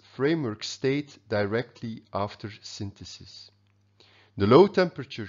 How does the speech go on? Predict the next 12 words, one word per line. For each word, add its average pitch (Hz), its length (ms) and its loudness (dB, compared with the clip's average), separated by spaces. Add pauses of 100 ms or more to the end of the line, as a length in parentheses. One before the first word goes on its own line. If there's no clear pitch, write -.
(100)
Q 185 260 -12
band 107 560 -6
E 92 160 -16
P 95 160 -14
R 160 160 -6
spectrum 175 720 -12
is 104 120 -14
shown 95 560 -10
here, 170 400 -8 (460)
and 120 340 -4
a 127 60 -10
fraction 165 680 -4